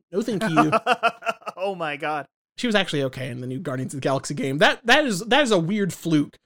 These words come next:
Speaker 1: that somehow the Guardians of the Galaxy game was good. I'm gonna, I'm gonna thank Square Enix for that, I'm guess, I guess.
Speaker 2: <laughs> Whatever.
Speaker 1: Maybe he, maybe what's his
Speaker 2: Thank
Speaker 1: face,
Speaker 2: the
Speaker 1: uh,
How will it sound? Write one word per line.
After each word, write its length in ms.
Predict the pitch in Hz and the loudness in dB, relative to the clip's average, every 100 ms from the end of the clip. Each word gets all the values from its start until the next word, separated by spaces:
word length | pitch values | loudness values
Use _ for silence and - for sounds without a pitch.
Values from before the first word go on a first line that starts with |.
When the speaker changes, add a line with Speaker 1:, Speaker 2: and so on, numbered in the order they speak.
| _ | _
Speaker 1:
that 100 | 170 170 | -2 2
somehow 240 | 180 185 | 6 6
the 100 | 165 | 4
Guardians 400 | 156 170 170 170 156 | 6 4 4 0 -2
of 60 | |
the 60 | 151 | -2
Galaxy 380 | 143 139 - 143 | 0 -2 -2 -4
game 200 | 139 135 | -4 -4
was 100 | 147 | -6
good. 220 | 151 143 _ - | -8 -10 _ -4
I'm 100 | 185 | 0
gonna, 180 | 233 175 - | 2 0 -2
I'm 120 | 190 | -2
gonna 120 | 208 165 | -2 0
thank 220 | 175 175 - | -2 -2 -6
Square 360 | - - 156 147 | -6 0 2 2
Enix 320 | 147 - - | -2 -6 -10
for 100 | 123 | -10
that, 160 | 127 123 | -12 -10
I'm 120 | 131 | -8
guess, 280 | 131 - - | -6 -4 -4
I 80 | 143 | -8
guess. 360 | 139 - - 175 180 _ - | -6 -6 -6 -12 -16 _ -20
Speaker 2:
<laughs> 100 | 160 160 - _ _ _ _ | -20 -20 -20 _ _ _ _
Whatever. 580 | 156 185 202 185 190 190 | -2 4 6 6 2 -2
Speaker 1:
Maybe 140 | 190 185 202 190 180 | -10 -12 -12 -14 -12
he, 60 | 208 _ _ _ _ _ | -14 _ _ _ _ _
maybe 180 | 185 214 | 2 4
what's 200 | 208 220 | 4 4
his 80 | 220 | 6
Speaker 2:
Thank 80 | 240 | 4
Speaker 1:
face, 240 | 175 147 - | 4 2 0
Speaker 2:
the 100 | 156 | 0
Speaker 1:
uh, 180 | 135 139 | 0 -2